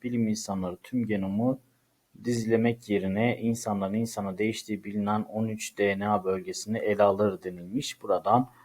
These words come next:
A seçeneğindeki sorunun cevabına ulaşılabilir. E, B seçeneğinde D N A parmak izi neyi ifade etmek için kullanılır denilmiş.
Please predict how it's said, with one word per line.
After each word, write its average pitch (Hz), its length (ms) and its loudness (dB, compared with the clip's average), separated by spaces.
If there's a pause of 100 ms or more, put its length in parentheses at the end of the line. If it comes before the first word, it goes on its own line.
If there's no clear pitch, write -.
(380)
A 117 200 10
seçeneğindeki 101 680 -4
sorunun 98 380 0
cevabına 98 720 4
ulaşılabilir. 107 1000 0 (800)
E, 90 240 0
B 147 160 12
seçeneğinde 151 640 2
D 139 180 8
N 139 100 6
A 139 100 6
parmak 135 420 4
izi 123 340 2
neyi 123 280 4
ifade 101 600 2
etmek 95 340 -6
için - 280 -10
kullanılır 87 640 -6 (140)
denilmiş. 120 800 0